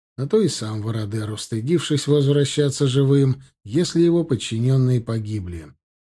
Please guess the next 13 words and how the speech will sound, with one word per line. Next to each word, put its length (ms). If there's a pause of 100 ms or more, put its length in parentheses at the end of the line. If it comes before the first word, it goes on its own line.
(640)
Рассмотрел 760
и 60
вариант 400
перевести 460
человека 500
из 140
первой 360
группы, 420
чтобы 300
возглавил 520
вторую. 640 (500)
Но 180
кого? 480